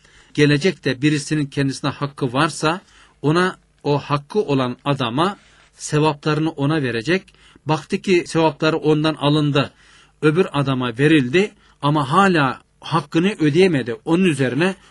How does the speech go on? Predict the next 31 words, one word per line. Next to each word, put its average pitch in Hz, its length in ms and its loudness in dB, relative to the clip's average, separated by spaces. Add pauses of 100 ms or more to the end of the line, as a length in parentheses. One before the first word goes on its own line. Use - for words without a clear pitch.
(140)
öbür 147 300 4
adamın 135 460 -2
günahları 143 480 0
da - 140 0
bu 156 200 -2
adama 131 440 -4
yüklenecek. 120 640 -8 (400)
Böyle 185 340 2
bir 196 80 -2
şekilde 147 600 0 (420)
başka, 156 340 0
Allah'tan 147 600 0
başka 131 240 -4
yardımcının 143 560 -2
olmadığı 127 480 0
bir 113 100 -10
günde, 127 380 -4 (360)
onun 160 180 2
için 139 280 -4
aklımızı 143 480 -2
başımıza 127 440 -4
alalım. 175 320 0 (500)
Eğer 147 380 0
bu 185 140 4
dünyada, 135 640 0 (280)
bu 156 160 4
dünyada 127 460 0
bir 147 120 -2
takım 139 440 -4 (380)
mazlumun 151 720 2
hakkına 143 580 0